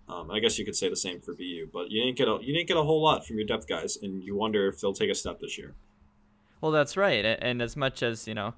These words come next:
Speaker 2: we talked about them being reliant on those top guys last year, at least they had 'em. You know, they don't have Tyler Madden now, as he's gone to professional hockey.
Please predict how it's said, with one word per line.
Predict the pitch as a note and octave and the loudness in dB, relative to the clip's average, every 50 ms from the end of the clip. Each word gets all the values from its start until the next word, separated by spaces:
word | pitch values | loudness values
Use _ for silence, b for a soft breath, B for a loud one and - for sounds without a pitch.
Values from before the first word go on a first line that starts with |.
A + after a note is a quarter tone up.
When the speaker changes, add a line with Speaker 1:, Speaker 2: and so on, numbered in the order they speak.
| b b b b - | b b b b -8
Speaker 2:
we | C3 | -4
talked | - - B2+ A#2+ - | 0 2 2 2 2
about | B2+ A#2 | -2 -2
them | - B2 A#2+ A#2 | -2 -4 -2 -2
being | B2 A#2 A2+ A#2+ A#2 - | -2 -2 -2 -6 -10 -10
reliant | - A#2 B2 A#2 A2 A2+ A#2+ C3 C3 B2 C3+ | -6 -4 -2 0 2 2 2 2 2 0 0
on | B2 A#2 A#2 | -2 0 0
those | A2 A2 - | -2 -2 -2
top | - - C3+ D#3 - - | 0 2 2 2 2 2
guys | - A2+ G2+ G#2 - | 2 2 2 2 2
last | - G2+ F#2+ A2 - - | 0 0 0 0 2 2
year, | A2+ | 4
at | G2+ G#2+ C3+ | 4 4 2
least | D3+ C#3+ - | 0 0 2
they | B2 A2+ A2+ | 2 4 8
had | A#2+ C#3+ F3 F#3 | 8 8 8 8
'em. | A2 - - - - | 6 0 -4 -8 -10
You | - A#2+ | -2 0
know, | B2 | 2
they | A#2+ A#2+ A#2 | 2 2 2
don't | G#2+ B2+ C3+ E3+ E3+ | 4 4 4 4 4
have | D#3+ C3+ A#2 A2 - | 4 4 4 4 4
Tyler | - C3 A2+ A2 A2+ A2 | 4 6 6 6 6 4
Madden | A2+ A2+ G#2+ A2 A2 G#2+ G#2+ | 4 2 2 4 2 2 2
now, | G#2+ A2+ C3 D3 B2+ | 2 4 4 4 4
as | A2+ G#2+ - | 2 0 -2
he's | C3+ C3 B2 | -4 -4 0
gone | - B2+ A2+ A2 | 0 0 0 0
to | - | -2
professional | - A#2+ A#2 B2 A#2+ - - A#2+ G#2 A#2 | -6 0 2 2 2 2 0 -2 0 2
hockey. | A#2+ G#2 A2 A#2 B2 C3 D3 D#3+ | 4 4 4 2 0 -2 -2 -2